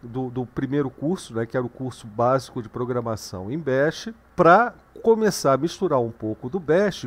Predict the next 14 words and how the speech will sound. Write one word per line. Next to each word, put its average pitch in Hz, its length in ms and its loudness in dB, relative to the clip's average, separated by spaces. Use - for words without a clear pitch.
com 247 360 -4
alguns 170 480 -2
recursos 165 440 -6
complementares. 160 1000 -4
E 254 140 0
também 170 600 2
a 135 60 4
gente 131 280 -6
vai 117 180 -2
aprove-, 156 460 -6
aproveitar 170 680 0
pra 196 320 2
se - 540 -6
aprofundar 175 1300 -2